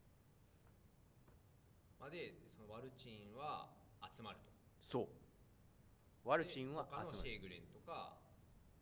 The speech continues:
Speaker 1: では、まあ、抜けたり、
Speaker 2: そう。
Speaker 1: まだらになったり、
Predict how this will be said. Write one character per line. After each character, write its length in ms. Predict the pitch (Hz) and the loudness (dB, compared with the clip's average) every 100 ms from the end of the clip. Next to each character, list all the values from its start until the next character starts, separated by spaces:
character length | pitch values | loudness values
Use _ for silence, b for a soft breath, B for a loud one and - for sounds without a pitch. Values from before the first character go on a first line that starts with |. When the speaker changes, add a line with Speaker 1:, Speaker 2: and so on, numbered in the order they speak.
| - - - | -16 -14 -2
Speaker 1:
で 80 | 165 | 0
は、 240 | 101 - - | 0 -2 -2
ま 240 | 95 76 | -4 -2
あ、 40 | 104 | -6
抜 60 | 104 | -6
け 80 | 101 | 0
た 160 | 98 | 0
り、 60 | 90 - - | 0 -8 -6
Speaker 2:
そ 180 | - | 2
う。 40 | 98 | 2
Speaker 1:
ま 100 | 98 | 4
だ 100 | 95 | 0
ら 80 | 90 | -2
に 60 | |
な 80 | 87 | -4
っ 40 | 85 | -8
た 60 | |
り、 80 | 69 | -10